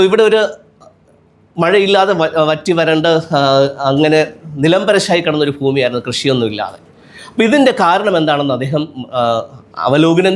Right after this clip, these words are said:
ചെയ്തപ്പോൾ അദ്ദേഹത്തിന് മനസ്സിലായത് അറബിക്കടലിൽ രൂപപ്പെടുന്ന ന്യൂനമർദ്ദം നേരെ സഞ്ചരിച്ച് ബംഗാൾ ഉൾക്കടലിൽ പോയി ഘനീഭവിച്ച് അവിടെ മഴയായി പെയ്യും. അതുപോലെ, ആ, ബംഗാൾ ഉൾക്കടലിൽ രൂപപ്പെടുന്ന ന്യൂനമർദ്ദം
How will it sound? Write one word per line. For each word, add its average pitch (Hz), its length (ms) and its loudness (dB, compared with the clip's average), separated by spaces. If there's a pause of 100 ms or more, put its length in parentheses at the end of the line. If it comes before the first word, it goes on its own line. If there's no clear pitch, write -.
ചെയ്തപ്പോൾ 117 380 -4 (420)
അദ്ദേഹത്തിന് 220 400 2
മനസ്സിലായത് 131 560 -4 (600)
അറബിക്കടലിൽ 214 720 2 (440)
രൂപപ്പെടുന്ന 180 600 2
ന്യൂനമർദ്ദം 139 560 0 (1040)
നേരെ 175 280 2 (100)
സഞ്ചരിച്ച് 156 480 0 (300)
ബംഗാൾ 139 380 0
ഉൾക്കടലിൽ 151 460 0
പോയി 143 140 0 (100)
ഘനീഭവിച്ച് 135 500 -2 (120)
അവിടെ 127 240 -2
മഴയായി 110 380 -4
പെയ്യും. 90 180 -18 (840)
അതുപോലെ, 202 340 2 (580)
ആ, - 20 0 (140)
ബംഗാൾ 190 360 2
ഉൾക്കടലിൽ 196 400 0 (220)
രൂപപ്പെടുന്ന 175 520 2
ന്യൂനമർദ്ദം 156 560 0